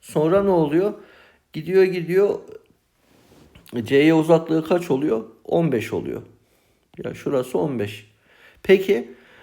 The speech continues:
otuzdan on beş çıkarırsam burayı da on beş bulurum. Şimdi burada bir ikizkenar üçgen görüyorum. Çünkü bu yeşil çizgi hem yükseklik olmuş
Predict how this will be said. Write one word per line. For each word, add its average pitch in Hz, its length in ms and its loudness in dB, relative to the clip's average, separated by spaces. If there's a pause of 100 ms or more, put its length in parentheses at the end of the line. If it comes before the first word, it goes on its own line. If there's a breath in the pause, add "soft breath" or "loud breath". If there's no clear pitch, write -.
(180 loud breath)
otuzdan 190 460 4
on 196 160 6
beş 185 180 6
çıkarırsam 180 560 0
burayı 175 280 4
da 196 40 6
on 185 200 2
beş 151 240 -2
bulurum. 139 440 -2 (260)
Şimdi 156 480 -6
burada 185 380 4
bir 202 80 0
ikizkenar 190 560 0
üçgen 202 380 0
görüyorum. 175 560 4
Çünkü 190 600 -2
bu 143 80 -4
yeşil 165 340 0
çizgi 160 440 -2
hem 190 200 0
yükseklik 170 560 -4
olmuş 175 400 2